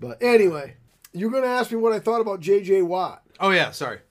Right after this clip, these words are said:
Speaker 2: What do you think about the J J Watt deal? Is that just, is that because there's not a lot to talk about in the N F L right now, or is that a big deal?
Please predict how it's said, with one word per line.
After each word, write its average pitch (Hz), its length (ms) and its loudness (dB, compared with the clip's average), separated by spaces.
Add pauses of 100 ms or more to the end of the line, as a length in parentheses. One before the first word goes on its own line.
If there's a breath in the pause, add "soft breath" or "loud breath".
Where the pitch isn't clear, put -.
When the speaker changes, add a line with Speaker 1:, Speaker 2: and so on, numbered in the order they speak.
(840)
Speaker 2:
What 156 120 -2
do 185 60 4
you 180 80 2
think 175 100 -2
about 160 220 -2
the 143 60 -8
J 143 200 2
J 131 160 -4
Watt 123 300 -6
deal? 98 240 -10
Is 98 100 -14
that 143 200 -6
just, 156 320 -10
is 135 180 -12
that 156 160 -4
because 151 340 -6
there's 135 220 -12
not 147 180 -6
a 131 60 -4
lot 131 460 -6
to 147 100 -18
talk 156 260 -6
about 156 200 -6
in 151 40 -12
the 156 80 -12
N 151 80 -8
F 147 160 -10
L 156 140 -6
right 151 180 -8
now, 160 280 -10
or 131 300 -6
is 117 120 -8
that 127 260 -8
a 120 60 -18
big 139 500 -16
deal? 202 320 -14